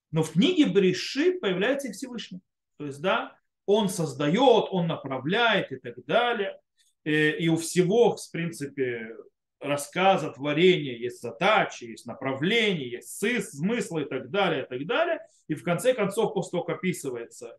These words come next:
создание, то есть, да, творение природы, описывается, то есть, её венец человек.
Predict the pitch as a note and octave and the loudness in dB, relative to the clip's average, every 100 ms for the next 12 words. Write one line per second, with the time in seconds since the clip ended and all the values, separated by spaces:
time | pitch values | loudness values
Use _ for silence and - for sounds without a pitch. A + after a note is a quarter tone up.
0 | _ B2 C#3 C3+ C#4 F#4 F#4+ F4+ D#4+ - | _ -14 -12 -6 0 2 0 -2 -4 0
1 | F#3 - D#3 C#3 D#3+ G#3+ G#3 D#3+ C3 D3+ | -2 -2 -8 -2 0 2 0 -2 -6 -4
2 | G3+ E4+ F4+ F#4 - - C#3+ C#4+ C#4+ D4+ | -2 0 0 -4 -8 -12 -8 -6 -6 -8
3 | C#4+ C#4+ G3 A#3 G3+ A#3 D#4 D4+ - - | -10 -10 -8 -4 -2 -2 0 -2 -4 -10
4 | D#3 F#3+ D4 | -10 -8 -10